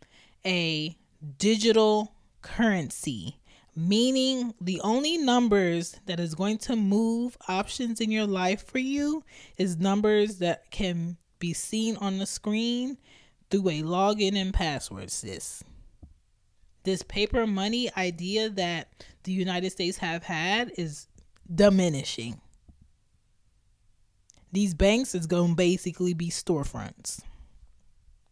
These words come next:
Okay? They are finding a new way to control and move money. And it's sad because I'm not understanding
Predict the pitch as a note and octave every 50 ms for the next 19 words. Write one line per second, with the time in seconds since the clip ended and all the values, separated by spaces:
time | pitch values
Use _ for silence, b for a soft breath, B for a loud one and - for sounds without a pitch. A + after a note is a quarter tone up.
0 | _ _ _ _ - - - E3+ D#3+ - G3+ G3+ A3+ C#4+ B3+ - - - _ _
1 | _ _ _ _ _ _ _ _ _ _ _ _ _ _ _ _ _ _ _ _
2 | _ - G3 G3+ G3+ G3+ G3+ - G#3+ F#3+ G#3+ A#3+ C4 C#4 C4 B3+ A3+ A3+ A#3 G#3+
3 | G3 F#3 F3+ - - - - F#3+ E3 D#3+ - - G3+ G3 F#3+ F#3+ D#3+ D#3+ E3+ E3+
4 | E3 E3 E3+ E3+ D#3+ D#3+ F#3 G#3+ A#3+ A#3+ D#3+ B2+ B2+ - _ B B B B B
5 | B B B F#3 F#3+ F#3 F3 - - - G#3 F#3+ G#3 A#3 A#3 G#3+ G3+ G3+ G3 -
6 | G#3 F3+ D#3 - - E3+ F3 - A3+ B3+ A#3 G#3+ G#3+ G#3+ G#3+ - F#3+ G3+ G#3 G#3+
7 | A3 G#3+ - - C#4 A#3 A#3+ B3 B3 A3+ G#3 G3+ F#3+ G3 G#3+